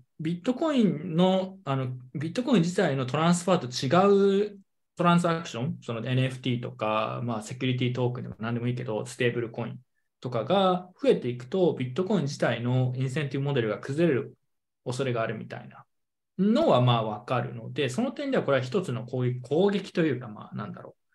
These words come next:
う、一つの懸念点としてあるのかもしれないけど、別に想定はされてたというか、別になんか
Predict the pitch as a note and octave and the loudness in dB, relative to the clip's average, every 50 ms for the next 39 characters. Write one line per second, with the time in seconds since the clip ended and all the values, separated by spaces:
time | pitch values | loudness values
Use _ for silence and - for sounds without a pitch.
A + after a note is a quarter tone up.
0 | _ _ _ _ _ _ _ - G#3+ - - C3+ A#2+ B2 C3+ D#3 F3 F#3 F3 F3 | _ _ _ _ _ _ _ -8 -6 -4 -4 -4 -4 -2 0 0 2 2 2 0
1 | A2+ G#2+ - - - F#3 D3+ B2 A#2 A2 A2 - - E3+ B2 - - A2 A2 A2 | -2 -4 -6 -6 -2 0 0 0 0 -4 -4 -2 -2 -2 -2 -4 -6 -6 -6 -6
2 | G#2+ G#2 - - - A#2 A#2 A2+ A2+ A2 A2+ C3 - - _ _ _ _ - G3 | -6 -6 -8 -10 -10 -8 -6 -6 -6 -6 -8 -10 -12 -16 _ _ _ _ -4 -4
3 | F#3 - A3+ G3 - - A3 A3 A3 A#3 A3 G#3 G3+ G3 - F3 F3 F3 F3 - | -2 0 -2 -2 -2 -4 -6 -4 0 2 2 2 2 0 0 0 0 0 -2 -4
4 | E3+ F3 - _ _ _ _ - A2 G#2+ - - A#2 B2 B2 - A#2 A#2+ B2+ B2 | -4 -4 -8 _ _ _ _ -16 -16 -14 -14 -14 -16 -14 -12 -12 -12 -12 -10 -10
5 | C3 C3 C3 - - - - - | -10 -10 -10 -10 -14 -18 -18 -18